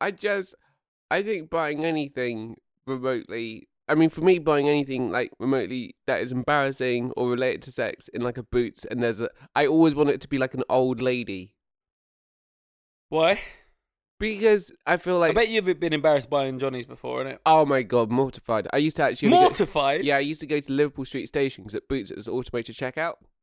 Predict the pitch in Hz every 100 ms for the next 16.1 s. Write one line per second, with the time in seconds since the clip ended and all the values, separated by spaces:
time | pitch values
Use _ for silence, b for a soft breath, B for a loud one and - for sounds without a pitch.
0 | _ _ _ _ _ _ 143 139 127 151
1 | 143 143 - 156 139 120 117 - 113 123
2 | 165 170 160 160 143 147 156 151 151 143
3 | 147 135 - 131 - 175 139 _ _ _
4 | _ 151 139 135 - 143 135 131 123 127
5 | 127 123 131 139 - 123 147 175 151 -
6 | b b b _ _ _ _ - 123 127
7 | 120 113 110 110 110 110 104 104 98 123
8 | 113 101 139 135 143 117 - - 139 139
9 | 147 131 123 127 131 147 131 127 - 127
10 | 131 107 - - 160 120 _ _ _ -
11 | 147 127 - 135 127 - 92 - 98 101
12 | 120 113 104 110 113 104 101 101 113 107
13 | - 110 110 104 98 101 104 101 107 107
14 | 107 104 98 98 101 113 113 117 - 98
15 | 95 104 101 107 107 147 123 117 127 110